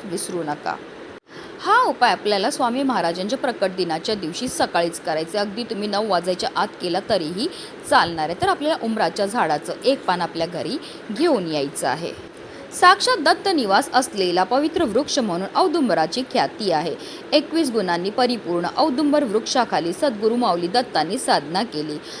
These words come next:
औदुंबराला भूतलावरील कल्पवृक्ष म्हणतात, कारण प्रभू विष्णूंनी औदुंबराला आशीर्वाद दिला आहे की याला सदैव फळ येतील. तसेच या झाडाचे पूजन व भक्तीने सर्व मनोकामना पूर्ण होतील.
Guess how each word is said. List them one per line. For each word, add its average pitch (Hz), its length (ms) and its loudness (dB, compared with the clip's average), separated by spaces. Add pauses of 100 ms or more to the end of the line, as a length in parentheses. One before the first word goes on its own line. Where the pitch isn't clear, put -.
(140)
औदुंबराला 277 720 4
भूतलावरील 185 840 2
कल्पवृक्ष 311 640 0
म्हणतात, 180 420 0 (100)
कारण 180 240 4
प्रभू 240 340 0
विष्णूंनी 196 600 -2 (420)
औदुंबराला 339 560 4
आशीर्वाद 302 640 0
दिला 185 260 4
आहे 170 220 4
की 190 200 -4
याला 175 240 2
सदैव 196 420 0 (440)
फळ 285 180 6
येतील. 175 380 0 (100)
तसेच 349 320 0
या 302 160 6
झाडाचे 320 380 0
पूजन 196 420 0
व 180 160 0
भक्तीने 185 520 -2
सर्व 320 280 0
मनोकामना 180 680 2 (360)
पूर्ण 381 220 6
होतील. 175 460 -2